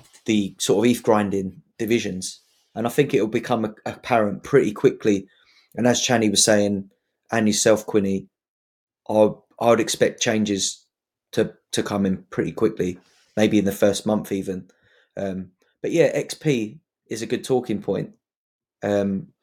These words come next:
I've definitely got a few cards that in All-Star like, rare, I look at and think, you know, I think I've got, like, a c-, I think my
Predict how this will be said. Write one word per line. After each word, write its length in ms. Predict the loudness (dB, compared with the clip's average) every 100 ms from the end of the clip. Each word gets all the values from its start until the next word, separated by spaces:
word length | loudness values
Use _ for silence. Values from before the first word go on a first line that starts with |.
| _
I've 200 | -6 -2
definitely 300 | -2 -2 -2
got 180 | 2 2
a 40 | 2
few 160 | -4
cards 420 | 0 0 0 -2
that 300 | -4 -4 -4 -12 _ _ _ _ _
in 460 | 4 6 4 2 -6 _ _ _ _ _ _ _ _ _
All-Star 560 | 0 0 2 4 4 0 -8 _ _ _ -8
like, 280 | -6 -8 -16 _
rare, 400 | -2 2 2 -2 -10 _ _ _ _ _ _
I 140 | 4
look 240 | 6 4 0
at 200 | -4 -2
and 100 | -2
think, 380 | 0 0 -2 -10 _ _ _ _ _ -4
you 80 | 0
know, 80 |
I 40 | 2
think 200 | 0 -2
I've 120 | 0
got, 140 | 0
like, 300 | 2 -2 -4 -10
a 60 |
c-, 200 | -12 -12 -16
I 40 |
think 240 | -8 -8 -4
my 240 | -6 -6